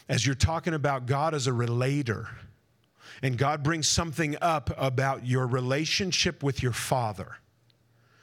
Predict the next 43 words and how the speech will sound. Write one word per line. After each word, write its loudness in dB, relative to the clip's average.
and 2
there's 2
something 2
that's 2
stirring 2
inside 2
of -2
you 2
because -2
you 0
see 2
how 0
God, 2
the 0
good, 0
good 0
Father, 0
relates 0
to 2
his 0
children, 0
and 2
there's 2
something 0
that 0
my 2
dad 0
didn't 0
do, 2
or 2
even 0
if -2
he 0
was 0
a 0
great -2
father 2
and 0
I 2
haven't -2
told 2
him -2
that, -2